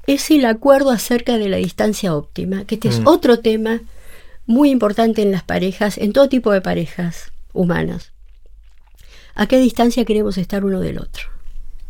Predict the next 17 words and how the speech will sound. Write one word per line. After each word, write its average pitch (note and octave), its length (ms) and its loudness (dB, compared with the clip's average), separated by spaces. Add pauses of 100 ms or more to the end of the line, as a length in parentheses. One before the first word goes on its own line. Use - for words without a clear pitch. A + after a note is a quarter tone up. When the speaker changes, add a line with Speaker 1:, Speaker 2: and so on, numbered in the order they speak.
(280)
Speaker 2:
Qué B2+ 100 -2
tema C3+ 220 4
el A#2 40 -2
de A#2+ 60 0
las A2+ 120 0
distancias, A2+ 480 -2
¿no? B2+ 120 0
Porque A2 340 -2
me, A2+ 560 -4
apenas C3 300 0
lo C3+ 80 2
dijiste, C3 340 0
las A#2+ 120 6
distancias, C3+ 640 2
me, A2 220 -2
me A2+ 220 -2
acordé A#2+ 460 2